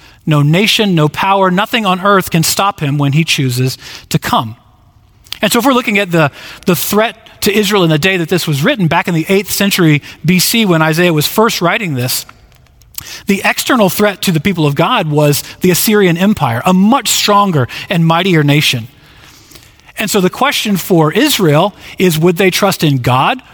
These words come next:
for deliverance? Or would they trust in themselves to somehow rescue themselves through an alliance with Israel or some other way to deal with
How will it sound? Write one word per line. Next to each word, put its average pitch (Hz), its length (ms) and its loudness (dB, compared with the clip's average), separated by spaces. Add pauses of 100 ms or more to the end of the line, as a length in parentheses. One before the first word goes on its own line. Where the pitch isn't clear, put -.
for 196 200 0
deliverance? 208 640 0 (380)
Or 196 180 2
would 208 180 0
they 202 340 0 (240)
trust 226 320 -2
in 202 80 2
themselves 202 460 0
to 175 80 -2
somehow 196 540 0 (300)
rescue 233 320 0
themselves 202 480 0
through 180 140 0
an 156 40 2
alliance 196 400 2
with 190 140 -2
Israel 196 420 2
or 165 200 2
some 226 260 0
other 185 180 2
way 180 280 4
to 175 100 -2
deal 170 260 2
with 156 300 0